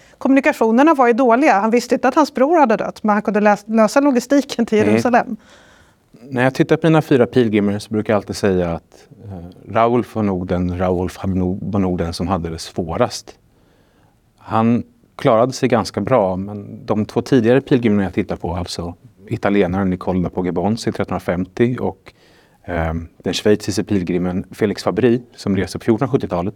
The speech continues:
Speaker 2: så reser de, de här paketresorna. De, de, de får den här, de får alltid ordnat. Eh, de har alltid guide runt omkring sig, de har alltid liksom hjälp.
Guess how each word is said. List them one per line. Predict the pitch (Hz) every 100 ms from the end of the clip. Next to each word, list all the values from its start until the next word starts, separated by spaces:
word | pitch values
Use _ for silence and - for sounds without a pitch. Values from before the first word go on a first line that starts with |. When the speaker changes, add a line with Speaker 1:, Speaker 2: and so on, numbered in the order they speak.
| _ _ - - - _ -
Speaker 2:
så | -
reser | 110 123 117
de, | 98
de | 92
här | 92
paketresorna. | 92 - 95 107 98 - - _ _ _ _ -
De, | 107 107
de, | 104 110
de | 104 101 98
får | 101 104
den | 98
här, | 95
de | 98 113
får | - -
alltid | 117 - 127
ordnat. | 107 110 - - _ _ _ _ _ _ _ _ _ _ _ _ - _ _
Eh, | 107 107
de | 98 95
har | 107
alltid | 113 98 - 101
guide | 98 92
runt | 95 92
omkring | 98 - 104
sig, | - 90
de | 98
har | 101
alltid | 113 104 - 95
liksom | 90 - 90
hjälp. | 92 95 95 92